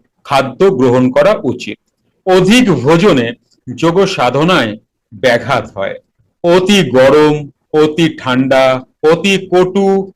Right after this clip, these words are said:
অতি ঝাল, অতি তেতো, বাসি প্রভৃতি খাদ্য গ্রহণ করা উচিত নহে। পুরা খাদ্য গ্রহণের তিন ঘন্টা পর ক্রিয়া সাধন করা উচিত।"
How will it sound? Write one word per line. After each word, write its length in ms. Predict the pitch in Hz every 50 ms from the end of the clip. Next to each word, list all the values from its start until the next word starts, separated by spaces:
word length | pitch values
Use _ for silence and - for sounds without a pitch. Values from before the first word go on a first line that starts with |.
| _ -
অতি 460 | 151 151 160 160 - - 196 180 135
ঝাল, 640 | 110 - 123 139 139 147 156 160 165 165 165 160 - _ _ -
অতি 520 | 190 214 220 220 220 269 262 262 254 262
তেতো, 580 | 214 175 165 170 - 160 143 139 139 135 135 131 _ _ _ _ _ _ _ _ -
বাসি 760 | 117 92 - 143 139 143 - - - - 160 135 117 - - - _ _ _
প্রভৃতি 840 | - 190 208 208 175 175 220 254 254 233 - 139 123 113 113 113 - _ _ _
খাদ্য 460 | - - 143 131 131 127 120 123 160
গ্রহণ 480 | 151 123 117 123 110 120 131 131 127 127
করা 320 | 120 113 113 139 170 208 - _
উচিত 540 | 151 147 147 143 - - 170 165 170 - - 113
নহে। 440 | 113 113 117 123 110 104 98 95 - _ _ _ _ _ _ _ _ _ _ _ _ _ _ _ _ _ _ _ _ _ _ _ _ _
পুরা 380 | 220 226 233 254 269 262 262
খাদ্য 440 | - 190 185 170 156 151 202 214 208
গ্রহণের 680 | 170 147 156 165 151 147 190 190 165 139 127 120 123 _ _ _ _ _ _ _ _ _
তিন 340 | 214 226 247 262 269 247 226
ঘন্টা 400 | 196 214 220 214 214 214 196 170
পর 560 | - - 160 147 147 151 175 214 226 220 226 - _ _ _
ক্রিয়া 360 | _ 143 143 143 135 131 131 127
সাধন 500 | - - 139 120 104 123 151 185 208 208
করা 280 | - 123 113 113 107
উচিত।" 460 | 113 - 107 95 - - - 98 -